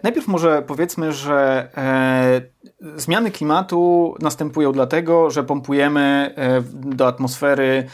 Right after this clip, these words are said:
tak zwane gazy cieplarniane, głównie dwutlenek węgla,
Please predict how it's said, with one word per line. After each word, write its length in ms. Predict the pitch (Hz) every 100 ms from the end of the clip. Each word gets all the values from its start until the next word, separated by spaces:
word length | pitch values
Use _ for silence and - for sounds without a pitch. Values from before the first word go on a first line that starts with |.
| - -
tak 180 | 131
zwane 220 | 127 135 127
gazy 240 | 127 127
cieplarniane, 560 | 135 147 147 160 165 156
głównie 420 | 147 170 156 147
dwutlenek 440 | 139 135 135 127
węgla, 520 | 123 127 139 170 208